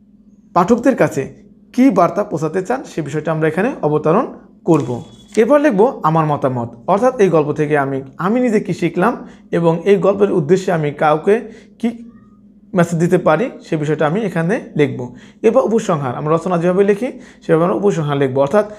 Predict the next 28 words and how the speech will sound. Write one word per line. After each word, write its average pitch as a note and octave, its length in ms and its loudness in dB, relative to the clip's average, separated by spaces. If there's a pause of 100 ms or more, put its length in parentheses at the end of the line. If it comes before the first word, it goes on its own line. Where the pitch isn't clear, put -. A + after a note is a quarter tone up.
(400)
এই F3 80 6 (380)
গল্পের E3+ 340 4 (540)
সমস্ত C#4 500 -4 (180)
বিষয়টা E3+ 500 2
আমরা F#3+ 180 0 (380)
উপসংহারে F3+ 540 0 (360)
তুলে F3+ 260 4
ধরব G3 160 4 (260)
সংক্ষিপ্ত - 480 -8 (540)
আকারে C3 320 -2 (720)
এবং A#3+ 160 4 (360)
গল্পটা E3+ 340 0
আমরা A#3+ 120 0 (100)
এখানে A3+ 220 -2 (380)
শেষ D#3 140 0 (100)
করব। C3 180 -4 (160)
ঠিক A3+ 120 -4 (100)
এভাবে A#3+ 280 4
আমরা A#3+ 160 0 (460)
যতগুলো A3 380 2 (140)
গল্প D#3+ 220 0 (840)
দেওয়া E3 220 4
হবে F3 260 2
আমরা F3 200 -4
সবগুলো E3+ 260 0 (100)
গল্প D3 180 2 (180)
এভাবে D#3 240 0 (120)
সাজিয়ে D#3 320 2